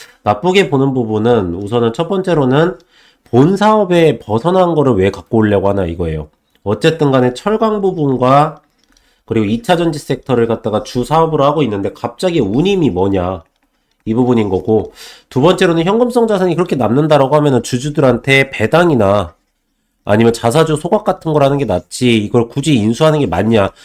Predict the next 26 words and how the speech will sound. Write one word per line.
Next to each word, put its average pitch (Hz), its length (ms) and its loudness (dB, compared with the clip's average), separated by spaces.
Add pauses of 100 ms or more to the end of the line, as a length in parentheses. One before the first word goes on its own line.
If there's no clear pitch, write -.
(240)
특히나가 156 440 2
이제 113 360 0
운임 151 640 2
사업 131 300 0
같은 117 260 -6
경우는 107 220 -4
사이클을 185 540 -4
좀 123 120 -6
탑니다. 143 540 -2 (240)
돈을 117 220 0
잘 113 200 -2
벌 143 160 0
때는 131 160 0
엄청나게 131 460 -2
잘 104 180 -4
벌지만 110 360 -2
또 107 80 -4
못 95 160 -4
벌 160 160 2
때는 120 180 0
못 92 160 -6
벌거든요. 113 460 0
그래서 98 160 -6
적자폭이 160 520 -4
막 110 160 -4
나오니까 110 760 -2